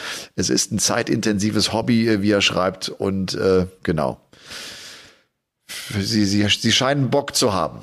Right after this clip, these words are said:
Und das ist gut so. Aber man sieht's auch da. Das sind oft diese Geschichten, ne? Wir haben uns so vor drei, vier Jahren zusammengetan mit, mit so ein paar Mannequins und auf einmal haben wir jetzt vierzig Mitglieder und wir haben ein paar Bots und wir treffen uns einmal, zweimal die Woche. Wir spielen inzwischen ein ordentliches Niveau.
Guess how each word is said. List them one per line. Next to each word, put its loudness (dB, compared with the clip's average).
Und 0
das 2
ist 2
gut 2
so. 0
Aber 2
man 0
sieht's 0
auch 2
da. 2
Das 0
sind -2
oft 0
diese 2
Geschichten, 2
ne? 4
Wir 2
haben -2
uns -6
so 2
vor 2
drei, 0
vier 0
Jahren 2
zusammengetan 0
mit, -2
mit -2
so 4
ein 0
paar -2
Mannequins 2
und -2
auf 2
einmal 2
haben 0
wir 4
jetzt 2
vierzig 2
Mitglieder 4
und 2
wir 4
haben 2
ein 2
paar 0
Bots 2
und 0
wir 2
treffen 0
uns 2
einmal, 2
zweimal 4
die 2
Woche. 4
Wir 2
spielen 2
inzwischen 0
ein 0
ordentliches 2
Niveau. 2